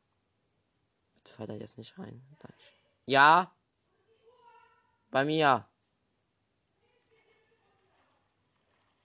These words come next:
Nein, ich mach grad ne Folge.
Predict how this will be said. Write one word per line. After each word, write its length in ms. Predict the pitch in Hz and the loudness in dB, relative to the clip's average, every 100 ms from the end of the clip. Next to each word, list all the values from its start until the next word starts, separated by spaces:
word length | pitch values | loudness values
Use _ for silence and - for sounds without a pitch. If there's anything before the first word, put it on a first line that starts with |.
| _ _ - - - _ _ | _ _ -18 -18 -18 _ _
Nein, 260 | 151 190 240 | 2 4 4
ich 140 | 214 | 2
mach 220 | 220 233 | 4 4
grad 280 | 220 240 - | 6 4 4
ne 120 | 214 | 0
Folge. 680 | - 214 220 202 180 151 - | 2 6 6 8 8 6 2